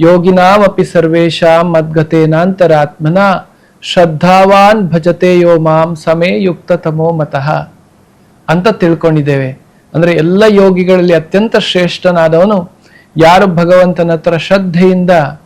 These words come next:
ಭಗವಂತನನ್ನ ಆರಾಧಿಸ್ತಾವನೋ ಅತ್ಯಂತ ಶ್ರೇಷ್ಠವಾದ ಯೋಗಿ. ಈಗ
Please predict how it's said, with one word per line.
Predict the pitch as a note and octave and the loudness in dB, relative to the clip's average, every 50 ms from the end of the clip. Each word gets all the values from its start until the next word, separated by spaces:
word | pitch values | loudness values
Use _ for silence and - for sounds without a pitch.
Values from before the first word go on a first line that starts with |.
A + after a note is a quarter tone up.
| _ _ _ _ _ _ _ _ _ _ - | _ _ _ _ _ _ _ _ _ _ -2
ಭಗವಂತನನ್ನ | D#3 E3+ F3+ F#3+ F#3 F3+ F3+ F3+ D#3 F3 E3+ E3+ E3 D#3+ | 0 2 2 4 4 4 2 0 -2 -2 -2 -2 -2 -2
ಆರಾಧಿಸ್ತಾವನೋ | D#3 D3+ D#3 D#3+ E3 E3+ F3+ F#3 G3 F#3+ F#3+ - - E3 D#3+ D#3 D#3 E3+ G3+ A3 | -2 0 0 0 0 0 0 0 0 -2 -4 -4 -2 0 0 2 2 0 0 0
ಅತ್ಯಂತ | - - D#3+ D#3 - E3 D#3+ F#3 G#3 A3+ | -2 -4 -8 -8 -6 -4 -4 -4 -4 -6
ಶ್ರೇಷ್ಠವಾದ | G3+ - - D#3+ D#3 D3+ - - - D#3+ C#3+ C#3 C#3 C#3+ F#3 | -6 -4 -2 -2 -2 -2 -4 -6 -6 -6 -4 -4 -6 -6 -6
ಯೋಗಿ. | F#3+ E3 C#3 C3+ B2+ C3+ - - C3 C#3 C#3 - _ _ _ _ _ _ _ _ _ _ _ _ _ _ _ _ _ _ _ _ _ _ _ _ _ _ _ _ _ - | -6 -8 -8 -8 -10 -12 -14 -16 -16 -18 -20 -20 _ _ _ _ _ _ _ _ _ _ _ _ _ _ _ _ _ _ _ _ _ _ _ _ _ _ _ _ _ -4
ಈಗ | E3 G3 G3+ | 0 2 4